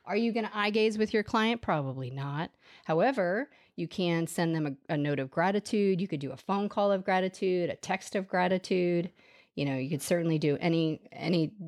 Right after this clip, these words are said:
um, anything like that, or have a really intimate conversation, not about real estate, but about,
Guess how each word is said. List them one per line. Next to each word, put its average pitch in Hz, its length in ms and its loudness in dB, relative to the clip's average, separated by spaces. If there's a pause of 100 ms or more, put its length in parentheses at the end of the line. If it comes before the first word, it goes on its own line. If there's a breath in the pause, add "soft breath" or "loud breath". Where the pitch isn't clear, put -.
(140)
um, - 500 -6
anything 156 400 -4
like 135 180 -4
that, 135 200 -2
or 135 80 -2
have 175 240 0
a 190 60 0
really 196 280 2
intimate 170 380 -2
conversation, 165 680 -2
not 151 200 0
about 165 320 2
real 175 160 0
estate, 139 340 -2
but 151 140 0
about, 156 380 0